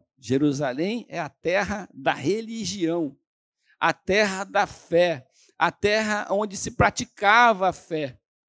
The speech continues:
Jericó era conhecido como a terra do ócio, a terra das bênçãos financeiras, a terra onde as pessoas viviam essa experiência de ter bens e a alegria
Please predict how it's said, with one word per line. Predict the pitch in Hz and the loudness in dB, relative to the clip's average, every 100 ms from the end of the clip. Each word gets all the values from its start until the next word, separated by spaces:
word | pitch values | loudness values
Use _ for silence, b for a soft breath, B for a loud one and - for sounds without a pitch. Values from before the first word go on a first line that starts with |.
| _ _ _ _ _ | _ _ _ _ _
Jericó | - 175 190 175 - 196 214 175 | 2 6 6 4 2 6 6 6
era | 156 180 | 4 0
conhecido | 190 175 - - | -2 -4 -2 -2
como | 190 185 | -4 -4
a | 165 | -6
terra | - - 202 180 185 | -6 -4 -2 0 -2
do | 156 196 | 0 2
ócio, | 196 214 - - 156 135 - _ _ b b | 6 4 2 -6 -6 -6 -6 _ _ b b
a | 170 170 | -2 -2
terra | - 196 240 220 208 208 180 _ _ | 0 0 2 0 -2 -6 -10 _ _
das | 185 185 | -4 -2
bênçãos | 120 120 196 240 - 214 185 | -4 -2 -2 -2 -4 -8 -10
financeiras, | - 202 190 - - 202 160 b b | -10 -4 -4 -2 2 0 0 b b
a | - 175 | 0 0
terra | - 220 208 208 170 | 2 2 2 0 -2
onde | 202 202 | -2 -2
as | - | -2
pessoas | 196 175 - 214 226 - b b | -2 -2 2 4 4 2 b b
viviam | - 151 214 147 175 226 226 220 | -10 -6 -6 -6 -4 -2 -2 -2
essa | 180 208 208 | -2 -2 0
experiência | - - 202 180 196 233 214 | -2 0 -2 -2 -4 -2 -4
de | 196 202 | -6 -8
ter | 214 196 | -4 -4
bens | 160 139 220 233 160 - | -4 -2 -2 -2 -6 -4
e | 165 | 0
a | 190 | 2
alegria | 202 185 165 247 240 202 | 2 -2 -4 -2 2 0